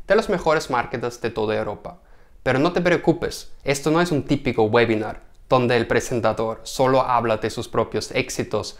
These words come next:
para motivarte y al final te intenta vender su curso online. No, esta es una verdadera masterclass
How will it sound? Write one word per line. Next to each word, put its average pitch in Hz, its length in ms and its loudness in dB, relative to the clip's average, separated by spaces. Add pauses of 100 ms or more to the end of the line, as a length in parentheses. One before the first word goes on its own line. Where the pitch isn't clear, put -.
(160)
para 131 180 6
motivarte 127 760 2 (200)
y 131 80 4
al 120 100 6
final 107 420 -2
te 120 120 0
intenta 117 420 0
vender 110 300 0
su 135 120 -6
curso 113 360 0
online. 110 400 0 (260)
No, 131 460 2 (400)
esta 175 240 0
es 185 100 -4
una 156 160 2
verdadera 139 760 2
masterclass 131 880 -4